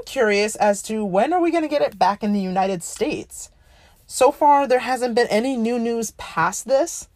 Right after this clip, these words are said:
But, yeah, I mean, I'm really bummed I missed out on its, um, debut in New York at the Winter Gardens in, uh, Madison Square Garden. I'm so sorry, not Madison Square Garden, Times Square. And,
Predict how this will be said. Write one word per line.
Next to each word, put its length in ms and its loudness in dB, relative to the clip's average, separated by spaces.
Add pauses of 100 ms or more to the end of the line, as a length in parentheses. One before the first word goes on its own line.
(1040)
But, 760 2 (1040)
yeah, 220 0
I 280 4
mean, 140 -2
I'm 140 0
really 240 0
bummed 260 2
I 140 4
missed 320 -4
out 240 4
on 340 0
its, 600 -4 (280)
um, 680 2 (340)
debut 340 0
in 80 -2
New 100 -8
York 240 0
at 60 -10
the 80 -2
Winter 240 -2
Gardens 560 2
in, 540 -4
uh, 160 6
Madison 420 0
Square 280 -4
Garden. 380 -2 (920)
I'm 180 4
so 200 0
sorry, 300 0
not 180 2
Madison 300 2
Square 480 -4
Garden, 280 0
Times 320 -2
Square. 360 -2 (480)
And, 680 4